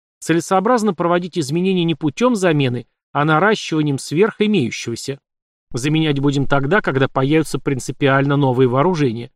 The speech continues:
На сегодняшний день армии в полтора миллиона человек нам вполне достаточно, поэтому будем увеличивать её постепенно,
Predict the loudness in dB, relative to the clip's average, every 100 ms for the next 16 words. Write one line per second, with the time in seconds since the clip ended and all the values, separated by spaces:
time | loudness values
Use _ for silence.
0 | _ _ _ _ _ _ _ -4 -2 0
1 | 0 0 -4 0 2 2 2 2 0 -2
2 | 0 2 4 4 4 2 0 2 2 2
3 | -2 0 0 0 2 0 0 -2 -2 -8
4 | -8 0 0 0 -2 0 0 2 0 0
5 | -4 -6 -4 0 0 -4 -8 -8 -2 -2
6 | -2 -8